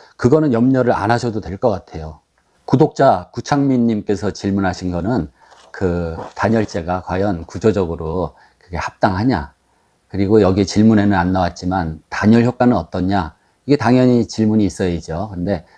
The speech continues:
단열 효과도 별로 없다. 그리고 지진에 대해서는 별로 그렇게 큰 염려는 안 하-, 안 해도 되겠다. 요런 점입니다. 그래서 요즘에 와서 이 기초 밑에다가 이 단열재를 까는 거,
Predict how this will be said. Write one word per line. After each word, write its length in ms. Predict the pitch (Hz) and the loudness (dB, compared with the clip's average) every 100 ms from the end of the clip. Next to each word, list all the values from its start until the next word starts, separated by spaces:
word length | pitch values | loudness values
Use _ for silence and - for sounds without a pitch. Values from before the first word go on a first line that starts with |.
| _ | _
단열 300 | - 104 107 | -2 0 0
효과도 300 | 104 104 101 | 0 0 0
별로 240 | 80 92 | -4 -6
없다. 420 | 76 - 82 73 - _ _ | -6 -6 -6 -6 -10 _ _
그리고 140 | - 110 | -2 -2
지진에 480 | - 110 127 131 | -2 2 4 4
대해서는 520 | 107 95 82 90 127 143 _ _ | 4 0 0 -2 -2 -2 _ _
별로 320 | - 98 107 | -2 2 4
그렇게 420 | 98 - - 87 - | 4 0 -6 -6 -6
큰 320 | - 160 113 - | -2 0 0 0
염려는 420 | 95 101 98 101 | 0 2 2 0
안 180 | - 92 | -2 -2
하-, 260 | 95 87 - | -2 -4 -6
안 160 | 87 92 | -6 -4
해도 180 | 87 | -6
되겠다. 520 | 87 80 - 95 85 - _ _ 113 | -8 -10 -6 -2 -2 -6 _ _ 2
요런 220 | 143 165 | 4 4
점입니다. 600 | 127 101 87 78 76 76 _ _ _ - | 0 -2 -6 -10 -12 -14 _ _ _ -4
그래서 200 | 131 131 | 2 6
요즘에 340 | 127 156 143 | 6 4 4
와서 500 | 127 104 - 104 107 | 4 2 0 -2 0
이 120 | 92 | -2
기초 340 | - 101 - 135 | -6 -16 -2 0
밑에다가 840 | 104 - 95 90 87 87 95 76 _ _ _ _ - - - | 0 -2 -6 -4 -2 -2 -4 -6 _ _ _ _ -20 -18 -8
이 280 | 104 95 87 - _ | -4 -4 -4 -10 _
단열재를 580 | - 104 117 113 98 92 | 0 4 4 2 -2 0
까는 300 | 117 117 98 | 0 2 -2
거, 240 | 80 71 | -4 -8